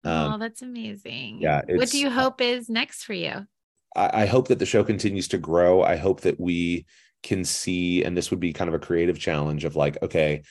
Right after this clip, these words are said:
Speaker 1: where do we go from Central Indiana? Do we go
Speaker 2: Yeah.
Speaker 1: the entire state of Indiana? Do we go beyond and go into the Midwest? Do we go national?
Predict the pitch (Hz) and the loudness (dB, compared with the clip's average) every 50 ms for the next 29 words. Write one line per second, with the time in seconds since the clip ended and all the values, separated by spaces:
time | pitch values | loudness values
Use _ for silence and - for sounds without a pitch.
0 | - - _ _ _ - 92 90 104 113 120 117 113 101 95 90 85 - 82 78 | -20 -20 _ _ _ -6 2 4 6 6 8 6 6 6 6 6 4 2 -4 -4
1 | - 92 82 73 - 73 73 73 69 71 80 95 104 - - - - - - - | -2 -2 -2 0 -2 -2 -2 -2 -2 -2 0 0 0 -2 -4 -6 -10 -14 -14 -8
2 | - 82 82 82 80 76 85 80 78 76 76 76 76 - _ _ _ _ _ _ | -4 -2 -2 -2 -2 0 0 2 2 2 2 0 -2 -4 _ _ _ _ _ _
3 | - 76 80 78 73 71 - 73 69 62 60 - - - 62 65 69 82 82 92 | -14 -10 -8 -6 -6 -6 -6 -4 -4 -4 -4 -4 -4 -4 -4 -4 -4 -4 -2 0
4 | 101 113 131 151 170 160 - 80 76 73 - - 71 67 67 73 76 71 71 71 | 0 2 2 0 0 0 0 0 -2 -2 0 0 -2 -2 -2 -2 -2 -2 -2 -2
5 | 71 73 76 73 71 69 67 69 65 62 65 65 73 78 98 131 147 147 147 - | -2 -4 -6 -6 -4 -4 -4 -4 -6 -6 -8 -8 -2 2 4 4 4 4 2 0
6 | - - 80 78 76 73 80 78 69 69 67 65 71 87 107 117 - - - 104 | -2 -4 -2 -2 -2 -2 0 0 0 0 0 -2 -4 -4 -4 -4 -4 -2 -2 0
7 | 101 101 - - | 0 0 0 -2